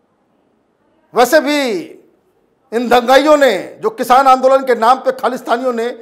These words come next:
उसको वैसे ही अपवित्र कर दिया है। तो कोई ऐसी जगह होनी चाहिए जहां पे प्रधानमंत्री पन्द्रह अगस्त के दिन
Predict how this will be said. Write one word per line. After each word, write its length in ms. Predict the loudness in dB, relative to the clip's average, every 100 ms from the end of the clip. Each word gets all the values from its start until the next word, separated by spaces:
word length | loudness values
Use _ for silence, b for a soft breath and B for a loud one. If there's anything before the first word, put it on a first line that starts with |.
| B B
उसको 260 | -6 -2
वैसे 220 | -2 -4 -2
ही 60 |
अपवित्र 420 | -2 -2 -6 -6 -8
कर 160 | -8
दिया 220 | -10 -14 -14
है। 260 | -16 -20 _ _ _ _ _ _ _ _ _ _ _ _ _ _ _ _ _ _ _ _ _ _ _
तो 60 | 0
कोई 160 | 2
ऐसी 160 | 2 0
जगह 280 | -2 4 4
होनी 220 | 4 0
चाहिए 500 | 2 2 2 0 0 -2 -10 -20 _ _ _ _ _
जहां 200 | 2 2
पे 120 | 2 -4
प्रधानमंत्री 720 | -2 0 2 0 -4 -6 -8 -12 -18 _ _ _ _ _ _ _ _ _ _ _ _ _ _
पन्द्रह 260 | 0 2 2
अगस्त 240 | 0 -4 -4
के 80 |
दिन 300 | -2 -4 -6